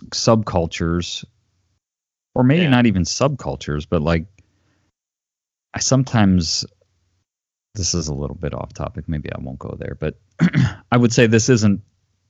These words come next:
Speaker 1: limited only to hunting. I don't
Speaker 2: Yeah,
Speaker 1: know,
Speaker 2: I would,
Speaker 1: but, but I would
Speaker 2: I
Speaker 1: imagine
Speaker 2: would
Speaker 1: this
Speaker 2: say
Speaker 1: happens
Speaker 2: that
Speaker 1: other places.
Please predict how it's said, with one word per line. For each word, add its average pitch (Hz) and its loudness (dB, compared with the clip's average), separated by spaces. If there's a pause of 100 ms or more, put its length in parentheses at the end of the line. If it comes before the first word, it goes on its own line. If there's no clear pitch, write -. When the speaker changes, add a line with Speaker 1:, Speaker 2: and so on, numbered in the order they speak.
(680)
Speaker 1:
limited 113 4
only 95 4
to 82 0
hunting. 73 -10 (420)
I 90 -6
don't - 0
Speaker 2:
Yeah, 202 2
Speaker 1:
know, 202 6
Speaker 2:
I - 8
would, 104 2
Speaker 1:
but, - -14 (400)
but 90 -2
I 85 2
would 82 0
Speaker 2:
I - -2
Speaker 1:
imagine 80 2
Speaker 2:
would 82 0
Speaker 1:
this 78 -2
Speaker 2:
say 156 2
Speaker 1:
happens 123 -4
Speaker 2:
that 117 -2
Speaker 1:
other - -8
places. - -14